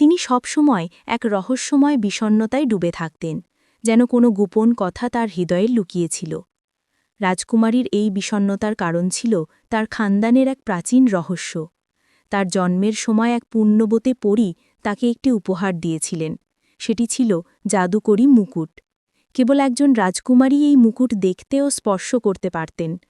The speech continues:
অন্য কারোর চোখে এটি পড়ত না। পরী জানিয়েছিলেন যে যখন রাজকুমারীর বয়স ষোলো হবে, তখন মুকুটটি তার পূর্ণ শক্তি দেখাবে এবং তাকে কাঁচের জগতের সাথে যুক্ত করবে,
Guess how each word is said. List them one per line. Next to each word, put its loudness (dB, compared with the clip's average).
অন্য 8
কারোর 0
চোখে -2
এটি -2
পড়ত 0
না। -4
পরী 2
জানিয়েছিলেন -2
যে 2
যখন 2
রাজকুমারীর 0
বয়স 0
ষোলো 0
হবে, 0
তখন 0
মুকুটটি 2
তার 0
পূর্ণ 4
শক্তি -2
দেখাবে -4
এবং 4
তাকে -4
কাঁচের -4
জগতের 0
সাথে -4
যুক্ত -4
করবে, 2